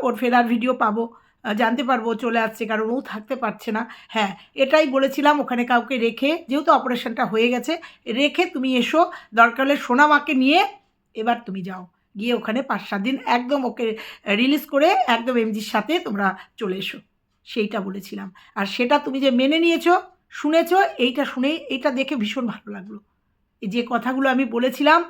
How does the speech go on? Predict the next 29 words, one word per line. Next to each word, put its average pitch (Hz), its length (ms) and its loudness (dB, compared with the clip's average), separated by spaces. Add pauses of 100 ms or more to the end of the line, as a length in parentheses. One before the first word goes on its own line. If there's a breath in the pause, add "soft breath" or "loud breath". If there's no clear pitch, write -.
(280 soft breath)
সেই 392 260 4
কথাগুলো 359 380 8
তোমার 320 300 4
নিজের 302 280 4
বুদ্ধি 320 280 4
দিয়েই 370 240 4
করো, 349 400 6 (260 loud breath)
চাই 311 160 6
আমার 311 220 6
ভিডিও 294 300 4
দেখেই 349 280 2
করো, 349 280 6
যাই 285 340 6
হোক, 359 140 6 (580 loud breath)
দিনের 330 260 4
শেষে 359 300 2
এই 370 100 2
কাজটা 262 320 0
করছো, 214 500 -6 (840)
সেইটা 311 340 4
জেনে 311 240 4
আমার 285 240 6
ভা-, 233 160 6
আমার 294 160 4
ক্রেডিট 330 440 2
নেওয়ার 311 180 6
কোনো 262 220 -2
দরকার 208 320 -4
নেই। 185 200 -8